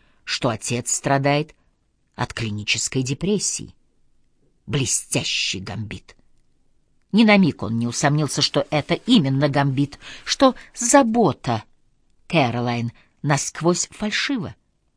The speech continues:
Это военная тактика, продолжение борьбы против Рождества в Сент-Джуде,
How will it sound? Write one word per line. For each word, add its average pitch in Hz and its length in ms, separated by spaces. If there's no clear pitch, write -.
Это 156 220
военная 214 480
тактика, - 580
продолжение 160 540
борьбы 156 320
против 185 400
Рождества 147 720
в - 80
Сент-Джуде, 185 800